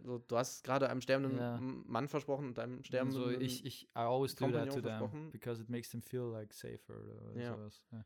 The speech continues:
Speaker 1: Ähm,
Speaker 2: Voll.
Speaker 1: und das sind halt auch so Sachen, so, das sind halt diese Menschen, die halt auch zusammenbrechen, die auch weinen, die auch
Speaker 2: Ja.
Speaker 1: einfach schwach sind. Sie sind durch, sie sind
Speaker 2: Ja.
Speaker 1: fertig. Sie
Speaker 2: Man,
Speaker 1: wollen das nicht.
Speaker 2: man merkt eben, wie, was, was dieser Film auch bewirkt hat bei,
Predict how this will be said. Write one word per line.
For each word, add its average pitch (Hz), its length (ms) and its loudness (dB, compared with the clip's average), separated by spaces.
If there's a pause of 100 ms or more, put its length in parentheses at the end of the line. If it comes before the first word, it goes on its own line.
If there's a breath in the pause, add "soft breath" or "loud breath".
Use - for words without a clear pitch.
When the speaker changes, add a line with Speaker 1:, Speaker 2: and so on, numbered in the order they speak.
(200)
Speaker 1:
Ähm, 120 680 -2
Speaker 2:
Voll. 117 260 -4 (420)
Speaker 1:
und 127 120 -2
das 151 100 4
sind 147 100 0
halt - 100 2
auch 139 60 0
so 139 100 -4
Sachen, 135 200 -2
so, 127 80 -4
das 123 140 -4
sind 139 160 -4
halt 131 120 -4 (480)
diese 127 220 -4
Menschen, 135 380 0
die 123 100 -2
halt 123 100 -2
auch - 220 -8
zusammenbrechen, 123 720 2
die 117 80 0
auch 117 200 0
weinen, 127 320 0
die 120 100 -4
auch - 80 -4
Speaker 2:
Ja. 135 160 0
Speaker 1:
einfach - 240 -6
schwach - 460 -6
sind. 113 240 -6
Sie 127 100 -4
sind 127 160 -2 (180)
durch, 139 300 6
sie 123 100 -8
sind 127 120 -2
Speaker 2:
Ja. 127 100 0
Speaker 1:
fertig. 123 460 -2 (280 soft breath)
Sie 139 100 -2
Speaker 2:
Man, 127 60 6
Speaker 1:
wollen 139 220 8
das 110 160 0
nicht. 107 120 -4
Speaker 2:
man 135 180 4
merkt 131 340 4
eben, 139 400 0 (100)
wie, 135 420 -2 (1120)
was, 127 300 4
was 131 180 2
dieser 127 200 0
Film 135 200 -2
auch 117 120 -2
bewirkt 127 440 -2
hat 127 220 -4
bei, 120 420 2